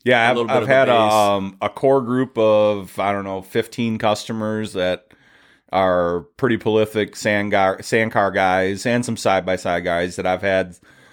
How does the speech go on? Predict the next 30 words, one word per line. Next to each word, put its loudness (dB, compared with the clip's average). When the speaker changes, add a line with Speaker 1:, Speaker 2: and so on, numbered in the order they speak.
Speaker 1:
since 0
my 4
first -4
shop 2
behind -6
the -8
rental -2
place -6
Speaker 2:
They -8
just -12
Speaker 1:
that, -2
Speaker 2:
keep -12
coming -10
back -4
Speaker 1:
that 4
are 2
Speaker 2:
and -4
Speaker 1:
here. 0
Yeah, 2
the, -8
most -4
of -6
them -6
have -2
cottages -2
here. -4
Uh, -4
most -14
of -10
my -2